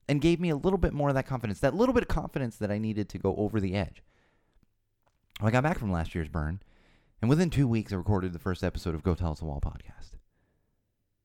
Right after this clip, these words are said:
because of that motivation to do so. Started after the burn.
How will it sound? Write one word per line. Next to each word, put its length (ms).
because 180
of 60
that 140
motivation 580
to 80
do 180
so. 260
Started 320
after 280
the 60
burn. 280